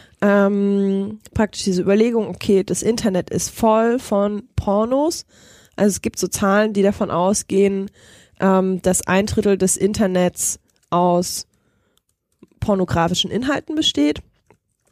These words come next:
und dass Kinder oder Jugendliche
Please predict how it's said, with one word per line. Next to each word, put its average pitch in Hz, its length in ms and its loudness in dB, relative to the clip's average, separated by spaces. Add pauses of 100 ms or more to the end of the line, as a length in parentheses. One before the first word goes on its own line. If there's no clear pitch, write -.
(260)
und 226 200 2
dass 202 320 2
Kinder 254 680 0
oder 185 340 0
Jugendliche 208 880 0